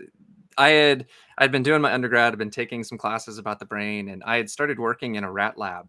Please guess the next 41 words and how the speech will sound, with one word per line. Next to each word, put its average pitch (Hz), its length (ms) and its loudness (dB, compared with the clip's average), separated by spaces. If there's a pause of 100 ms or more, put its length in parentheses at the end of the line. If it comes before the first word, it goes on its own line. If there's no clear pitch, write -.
kind 101 140 -10
of, 95 180 -14 (280)
uh, 101 320 -2
researching, 113 580 -6
like, 87 180 -18
memory 143 460 -2
and 110 100 -6
all 120 120 -6
these 120 120 -6
processes, 120 720 -2
and 120 80 -4
I 120 40 2
was 113 120 -4 (300)
learning 180 240 4
so 196 180 -4
much 185 200 -4
about 170 120 -2
these 117 160 -8
different 131 260 -4
mechanisms 104 560 -6
in 101 60 -12
the 98 60 -10
brain, 120 400 -6
and, 98 100 -18
like, 98 200 -12
this 123 140 -10
part 135 160 -4
of 104 60 -10
the 113 60 -14
brain 113 260 -4
does - 200 -14
this, 143 280 -2
and - 80 -14
this 117 80 -12
part 113 160 -6
of 107 60 -8
the 107 40 -10
brain 104 200 -12
does 98 180 -18
this. 139 280 -4 (500)
But 147 180 6